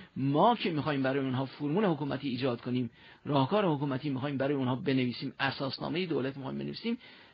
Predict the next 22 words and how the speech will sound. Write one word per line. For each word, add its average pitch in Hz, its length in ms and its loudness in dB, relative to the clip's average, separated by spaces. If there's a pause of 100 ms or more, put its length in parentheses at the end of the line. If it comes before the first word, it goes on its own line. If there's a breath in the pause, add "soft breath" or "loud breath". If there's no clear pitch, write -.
(120)
ما 139 260 2
پس 151 260 -4
معناش 135 420 -4
اینه 185 100 -4
که 196 100 -8
بزرگتر 110 520 -6
از 87 100 -12
اونها 87 140 -12
هستیم، - 380 -16 (340 soft breath)
ما 139 80 -2
شرافتمون 135 580 -2
بیش 127 140 -4
از 156 140 -6
اوناست، 160 220 -8 (240 soft breath)
فهممون 131 420 -2
بیش 110 140 -6
از 104 140 -10
اوناست. - 200 -16 (260 loud breath)
حالا 170 160 0
تعابیری 160 520 2
که 214 100 -6
صریحه، 117 540 -2